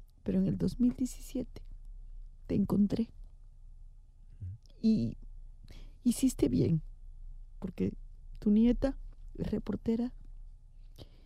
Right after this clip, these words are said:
y tu, de televisión. No me hubiera entendido qué es la televisión, porque la televisión se, se creó en los cincuentas,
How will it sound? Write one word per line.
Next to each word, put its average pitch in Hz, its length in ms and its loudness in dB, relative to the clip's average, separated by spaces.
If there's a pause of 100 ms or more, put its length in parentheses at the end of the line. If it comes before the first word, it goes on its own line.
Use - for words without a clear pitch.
(540)
y 240 80 2
tu, 202 340 2
de 202 160 12
televisión. 208 680 8
No 269 80 12
me 277 140 10
hubiera 269 180 8
entendido 240 460 8
qué 240 100 8
es 233 40 8
la 247 80 8
televisión, 220 600 4
porque 233 260 6
la - 100 6
televisión 214 680 4
se, 190 360 8 (480)
se - 320 8
creó 202 420 10
en 202 120 8
los 190 120 6
cincuentas, 196 840 6